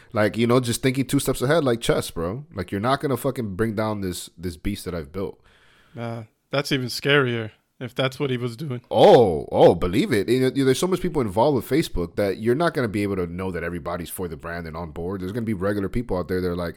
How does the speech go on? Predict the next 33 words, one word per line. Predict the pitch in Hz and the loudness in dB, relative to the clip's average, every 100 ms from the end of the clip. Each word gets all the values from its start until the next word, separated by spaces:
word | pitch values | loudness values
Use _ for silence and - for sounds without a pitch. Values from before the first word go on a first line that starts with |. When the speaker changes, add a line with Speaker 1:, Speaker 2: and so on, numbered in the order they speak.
| - - | -12 -8
Speaker 1:
"This | 113 | -4
is | 131 | -2
a | 95 | -2
job, | 87 131 95 90 | 2 4 4 0
and | 95 | -4
what | 92 110 | -6 -4
you | 107 | 0
guys | 120 | 0
are | 92 | 0
doing | 113 87 | -4 -4
is | - | -8
fucked | 82 - 85 | -10 -6 -8
up." | - _ _ _ _ _ - | -8 _ _ _ _ _ -10
Speaker 2:
Mm. | 127 123 123 123 - _ _ _ 98 | -6 -4 -6 -8 -14 _ _ _ -4
Speaker 1:
And | 92 | 0
when | 101 101 | 0 2
that, | 104 | 0
when | 101 104 | 0 0
you | 127 | 2
employ | 139 - 131 | 4 4 6
that | 117 127 | 6 4
person, | 117 220 - 101 92 - _ | 4 4 2 -6 -10 -16 _
because | 90 - - | -12 -10 -6
Facebook | 104 101 110 | -6 -4 -6
is | 90 | -6
so | - 113 | -4 -2
big | 78 190 | 0 0
at | 113 | -2
this | 82 - | -6 -12
point, | - 85 - _ _ _ _ _ | -10 -10 -12 _ _ _ _ _
you | - | -10
gotta | 80 127 208 | -4 -4 -2
have, | 180 185 180 160 | 0 0 -2 -4